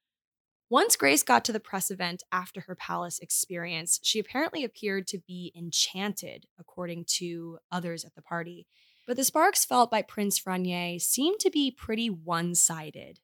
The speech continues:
After all, at the time, Grace was reportedly engaged to a fashion designer named Oleg Cassini, according to The Hollywood Reporter. But they reportedly kept in touch, the prince and Grace, and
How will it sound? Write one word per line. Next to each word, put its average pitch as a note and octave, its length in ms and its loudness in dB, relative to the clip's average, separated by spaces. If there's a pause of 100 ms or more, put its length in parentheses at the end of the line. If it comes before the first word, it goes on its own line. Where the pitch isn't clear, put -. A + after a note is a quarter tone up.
After A3 320 8
all, G#3 180 12
at G3+ 120 2
the G3 80 -4
time, F#3+ 340 0
Grace F#3+ 340 -4
was G3+ 140 -6
reportedly F3+ 680 -10
engaged F3+ 840 -2
to G3 140 -6
a E3+ 60 -8
fashion F3 460 0
designer A3+ 500 4
named F3+ 420 -4
Oleg F3+ 360 -8
Cassini, B3+ 680 -2 (400)
according G#3 360 0
to G3+ 80 -2
The F#3+ 80 -2
Hollywood E3+ 340 -6
Reporter. E3 520 -6
But G3 140 -8
they A3 220 0
reportedly D4+ 640 -2 (100)
kept - 460 -6
in F3+ 160 -6
touch, - 580 0 (260)
the G3+ 80 -10
prince F#3 460 -2
and F3+ 140 -8
Grace, F3 500 0
and F#3 420 -8